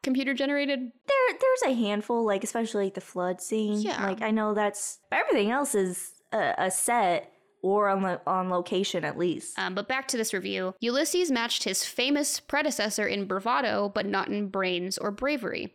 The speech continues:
Speaker 1: I like characters that develop, that learn something, even in a comedy. I've seen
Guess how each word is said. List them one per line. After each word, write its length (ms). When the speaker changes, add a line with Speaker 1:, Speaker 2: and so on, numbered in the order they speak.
Speaker 1:
I 80
like 280
characters 400
that 160
develop, 560
that 180
learn 260
something, 520
even 260
in 80
a 60
comedy. 580
I've 240
seen 380